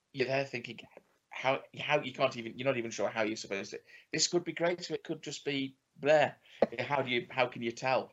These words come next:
It can be very difficult to. Um, hopefully, yeah, a good, a good trailer. I think that was,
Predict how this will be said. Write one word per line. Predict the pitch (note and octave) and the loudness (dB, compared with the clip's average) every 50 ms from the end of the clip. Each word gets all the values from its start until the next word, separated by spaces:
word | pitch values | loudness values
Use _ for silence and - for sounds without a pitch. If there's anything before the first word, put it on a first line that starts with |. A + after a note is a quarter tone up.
| _ - | _ -10
It | F#2 - | -10 -10
can | - G#2+ G#2+ | -8 -6 -4
be | |
very | A2 A2 G2 F#2+ | -2 -2 -2 -4
difficult | A#2 A#2 - A#2 - A2 - - - | -8 -10 -12 -10 -10 -10 -10 -10 -6
to. | - E2+ - - _ _ - - - - - - - - | -4 -4 -4 -6 _ _ -20 -20 -20 -20 -20 -14 -4 0
Um, | F#2 G2 G2+ G#2 G#2 G#2+ G#2 - _ _ _ _ _ _ _ _ _ _ _ _ _ _ - | 2 4 4 4 2 -2 -6 -10 _ _ _ _ _ _ _ _ _ _ _ _ _ _ -10
hopefully, | A2 A2+ - - - - - - | -10 -10 -8 -6 -8 -6 -4 -2
yeah, | G2+ G2+ G#2 | -4 -2 -2
a | G#2+ G#2 | -2 2
good, | D3 F3+ F3 - - - | 4 4 4 4 2 -4
a | C#3 | -2
good | - D3+ C#3+ - - | -2 -2 -4 -4 -4
trailer. | - A#2+ A2+ G#2+ G#2+ G#2+ G2 | 0 2 2 2 2 0 -4
I | - - G#2+ | -6 -8 -8
think | - A#2 - | -6 -2 2
that | A#2 - | 2 2
was, | G#2 G#2 - | 2 0 -8